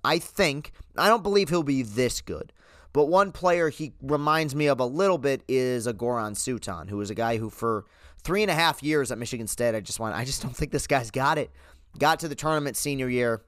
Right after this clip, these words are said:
started strapping, making threes, helped get that team to the national championship game. So I wanted this on record to make sure that people know I don't dislike the guy.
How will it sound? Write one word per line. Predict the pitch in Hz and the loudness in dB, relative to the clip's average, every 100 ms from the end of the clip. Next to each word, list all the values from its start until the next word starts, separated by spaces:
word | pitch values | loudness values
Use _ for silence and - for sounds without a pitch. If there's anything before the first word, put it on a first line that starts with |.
| - | -14
started | - 123 117 | 0 0 0
strapping, | - 123 117 110 110 | -2 0 0 -2 -4
making | 110 110 | -4 -4
threes, | 87 107 110 107 95 | -6 -4 -2 -2 -2
helped | 113 110 | -4 -4
get | - - | -4 -2
that | 110 | -4
team | - 113 | -2 -6
to | |
the | 110 | -4
national | 110 107 104 | -4 -6 -8
championship | 95 110 107 107 104 - | -8 -8 -6 -8 -8 -8
game. | 107 104 | -6 -6
So | 95 98 - - - | -8 -10 -10 -20 0
I | 147 | 2
wanted | 175 226 262 220 | 6 6 6 4
this | 220 - | 2 4
on | 190 180 | 4 4
record | 160 170 - 127 107 - - - - _ | 6 4 4 -4 -4 -10 -20 -20 -20 _
to | 117 | -4
make | 139 135 | -2 -2
sure | - 151 147 | 0 2 4
that | 139 | 0
people | 147 143 143 | -2 -4 0
know | 139 | 2
I | 120 | 2
don't | 131 160 - | 0 -2 0
dislike | 151 - 139 151 123 | 0 0 2 2 2
the | 151 | -2
guy. | 120 131 123 120 123 | 4 6 6 4 0